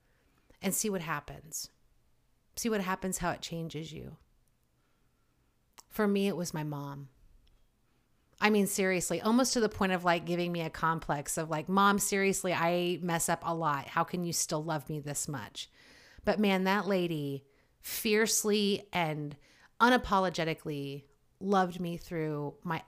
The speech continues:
ugliest days. I mean, seriously, you guys, days whenever I, jeez, in high school, I mean, I am so ashamed of the way I, I, I yelled at her and we fought. I can't even imagine that now, you know?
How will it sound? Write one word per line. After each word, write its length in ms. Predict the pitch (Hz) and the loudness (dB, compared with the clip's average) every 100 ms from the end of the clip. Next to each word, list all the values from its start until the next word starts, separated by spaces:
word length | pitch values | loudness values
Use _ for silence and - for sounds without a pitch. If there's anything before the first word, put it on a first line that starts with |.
| - | -4
ugliest 640 | 202 185 160 139 135 - | -4 -4 -6 -6 -8 -6
days. 460 | 127 139 - - - _ - _ _ _ _ _ _ _ | -8 -10 -8 -8 -8 _ -20 _ _ _ _ _ _ _
I 80 | - | 2
mean, 200 | 226 208 | 4 4
seriously, 500 | - 233 240 233 190 | 2 2 2 2 0
you 140 | 175 | -2
guys, 400 | 165 151 156 156 | 0 0 0 -2
days 480 | 160 180 180 196 196 | -2 0 2 2 0
whenever 480 | 190 180 170 180 - | -4 -4 0 -2 -2
I, 520 | - 165 165 170 165 165 _ _ _ _ _ _ _ _ _ - | -2 0 2 0 -2 -6 _ _ _ _ _ _ _ _ _ -2
jeez, 580 | - 208 214 185 - - | 0 2 0 0 0 -4
in 100 | - | -4
high 280 | 180 - 185 | -4 -2 0
school, 360 | 185 - 180 151 | 0 -2 -4 -4
I 60 | 170 | -2
mean, 140 | 180 | 0
I 80 | 175 | 0
am 160 | 175 | 0
so 260 | - - 202 | 0 2 2
ashamed 640 | 165 - 185 180 160 151 - _ _ | 2 0 0 0 -2 -6 -12 _ _
of 100 | 185 | -8
the 80 | 170 | -2
way 160 | 175 165 | 0 0
I, 220 | 151 135 - | -2 -4 -4
I, 280 | 160 156 151 - _ | -4 -2 -6 -12 _
I 100 | - | -6
yelled 380 | 165 160 180 190 | -4 0 0 0
at 100 | - | -6
her 220 | - 165 | -4 -2
and 100 | 156 | -2
we 140 | 151 143 | -4 -8
fought. 500 | - 185 202 156 - | 2 6 6 6 2
I 60 | 160 | -6
can't 220 | - 180 | -2 -2
even 120 | 170 | 0
imagine 680 | 160 165 196 220 190 160 151 | -2 0 2 2 0 -2 -2
that 180 | 147 160 | -2 -2
now, 300 | 151 143 151 | -4 -2 -4
you 160 | 170 | -4
know? 320 | 170 165 180 | -2 -2 -2